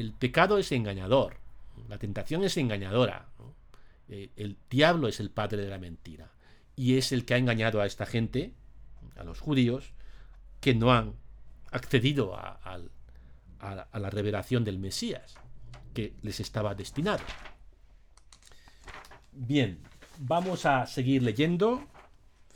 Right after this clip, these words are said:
Le respondieron los judíos, "¿No decimos bien nosotros que eres samaritano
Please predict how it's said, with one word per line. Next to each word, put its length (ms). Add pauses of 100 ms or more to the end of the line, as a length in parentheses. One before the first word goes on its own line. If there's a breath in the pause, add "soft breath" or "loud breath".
(960)
Le 140
respondieron 500
los 140
judíos, 480 (420)
"¿No 220
decimos 420
bien 180
nosotros 480
que 180
eres 160
samaritano 960